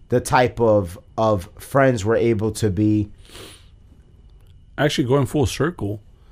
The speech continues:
Speaker 2: that's where you end up being like, "Oh, I'm trying to make friends," which is where these guys in these articles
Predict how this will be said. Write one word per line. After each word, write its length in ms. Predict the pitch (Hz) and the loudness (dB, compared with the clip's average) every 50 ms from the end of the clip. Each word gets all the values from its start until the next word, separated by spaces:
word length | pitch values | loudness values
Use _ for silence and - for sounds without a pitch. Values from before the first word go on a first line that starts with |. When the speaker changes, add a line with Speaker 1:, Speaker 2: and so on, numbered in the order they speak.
| - - - - - - - - _ - - | -20 -20 -20 -20 -20 -20 -20 -20 _ -10 0
Speaker 2:
that's 320 | 147 135 147 151 - - 165 | 2 2 2 2 0 0 2
where 220 | 156 151 139 131 | 4 4 6 4
you 260 | 127 117 113 123 127 131 | 2 2 2 2 2 2
end 220 | 135 135 131 127 | 2 2 2 2
up 280 | 135 127 117 - - - | 2 0 0 -2 -4 -2
being 280 | 131 131 135 127 120 | 0 2 2 2 2
like, 240 | 117 110 113 110 104 - - - - - | 2 2 0 0 -2 -4 -12 -20 -12 -4
"Oh, 140 | - 160 165 | 0 2 2
I'm 160 | 147 135 120 | 2 2 0
trying 180 | 107 - 151 151 | 0 0 0 2
to 60 | 139 | 2
make 180 | 131 131 117 - | 2 2 0 0
friends," 560 | - - 143 139 120 104 101 87 - - - - - - - - - - - - - - - - - - - - - - - - | 0 0 2 2 2 0 -2 -6 -10 -16 -20 -20 -20 -20 -20 -20 -20 -20 -20 -20 -20 -20 -20 -20 -20 -20 -20 -20 -20 -20 -18 -4
which 220 | - 135 117 - | 0 0 0 2
is 100 | - 117 | 2 2
where 160 | 104 107 117 113 | 2 2 2 2
these 200 | 107 120 120 107 | 4 2 2 2
guys 320 | 98 127 127 131 131 120 | 2 2 2 2 4 4
in 80 | 110 110 | 4 4
these 180 | 110 113 104 107 | 4 4 4 4
articles 680 | 113 123 143 131 120 107 - 113 104 104 104 101 - | 4 4 4 2 0 -2 -2 -2 -2 -2 -6 -8 -14